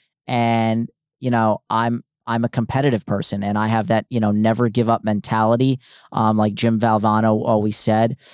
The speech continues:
um, "Don't give up, don't ever give up." A-, a-, and I,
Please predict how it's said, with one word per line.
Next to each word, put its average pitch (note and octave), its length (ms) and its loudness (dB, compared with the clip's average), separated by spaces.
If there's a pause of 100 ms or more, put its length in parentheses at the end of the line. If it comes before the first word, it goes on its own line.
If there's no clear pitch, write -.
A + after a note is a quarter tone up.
(200)
um, G#2 500 0 (640)
"Don't B2+ 240 0
give A#2 180 0
up, A#2+ 260 2 (220)
don't A2+ 260 0
ever A2+ 440 0
give A2 200 0
up." G#2+ 280 0 (240)
A-, A2 180 -6
a-, A#2 260 -4
and A2 120 0
I, G#2+ 260 0